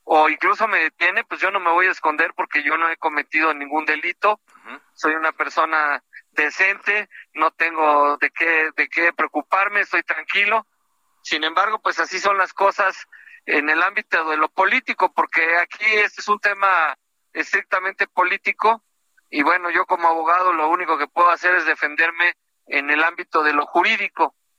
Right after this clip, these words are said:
Speaker 1: Entonces,
Speaker 2: Pe-,
Speaker 1: pues ahora,
Speaker 2: pero, pero
Speaker 1: pues,
Speaker 2: sí lo
Speaker 1: vamos a
Speaker 2: pueden
Speaker 1: seguir trabajando.
Speaker 2: ¿Y lo podrían destituir de su cargo como fiscal?
Speaker 1: No, no estoy destituido, nada más, eh, eh, lo que resolvió la Cámara es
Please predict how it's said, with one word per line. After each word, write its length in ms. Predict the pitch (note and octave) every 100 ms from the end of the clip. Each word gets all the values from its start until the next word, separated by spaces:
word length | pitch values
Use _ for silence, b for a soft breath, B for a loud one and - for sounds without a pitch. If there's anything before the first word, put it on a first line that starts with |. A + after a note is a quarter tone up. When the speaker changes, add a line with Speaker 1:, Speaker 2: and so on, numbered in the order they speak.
| B B _ _ -
Speaker 1:
Entonces, 380 | C#3 E3+ F#3 F#3
Speaker 2:
Pe-, 60 |
Speaker 1:
pues 180 | E3+ D#3+
ahora, 260 | D#3+ F3 F#3+
Speaker 2:
pero, 140 | F#3+
pero 120 | D#3
Speaker 1:
pues, 100 | D3+
Speaker 2:
sí 60 | F#3
lo 40 |
Speaker 1:
vamos 160 | G3 F3+
a 40 |
Speaker 2:
pueden 200 | D#3+ G#3+
Speaker 1:
seguir 220 | E3+ F3+
trabajando. 560 | F#3 F3 E3 E3 D#3+ D3+ _ _
Speaker 2:
¿Y 140 | B2 B2+
lo 140 | B2+
podrían 380 | C3+ C3 C#3+ F#3+
destituir 600 | F3 C3 - A#2+ D3 B3 - - -
de 160 | A2+ G#2+
su 140 | -
cargo 220 | - C3+ D#3
como 140 | A#2+
fiscal? 400 | - - - D4+ _ _ _ _ _ B B B B -
Speaker 1:
No, 340 | F3 A3+ C4+
no 120 | B3+ B3
estoy 200 | - B3+
destituido, 680 | A#3 A3 - F3 F#3 G#3+
nada 260 | F#3+ G3 G3+
más, 340 | G3+ G#3+ G#3 -
eh, 160 | - D3+ D3+ D3+
eh, 40 | D3+
lo 140 | D#3
que 120 | D3+ D#3
resolvió 380 | D#3 E3+ E3
la 120 | G3+ G3+
Cámara 500 | G3 G3 G3 F#3+ F#3+
es 240 | G3+ -